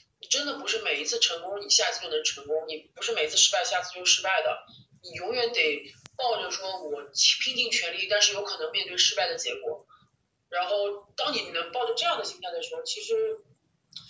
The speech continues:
胜负这件事情已经在那边放着了，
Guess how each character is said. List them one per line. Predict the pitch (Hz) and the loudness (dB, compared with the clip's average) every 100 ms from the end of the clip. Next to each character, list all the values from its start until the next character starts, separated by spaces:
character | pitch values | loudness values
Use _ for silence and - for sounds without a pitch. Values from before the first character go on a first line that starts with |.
| - - _ _ _ _ _ _ _ | -20 -20 _ _ _ _ _ _ _
胜 | - 320 | -4 -2
负 | 285 269 | -2 -4
这 | 233 | -2
件 | 226 | 2
事 | 226 466 | 2 2
情 | 220 370 180 - _ | -4 -8 -12 -16 _
已 | - | -16
经 | 185 | -8
在 | 269 254 | -4 -2
那 | |
边 | 202 - | -4 -6
放 | 277 240 | -4 -2
着 | 220 | -2
了， | - - | -6 -10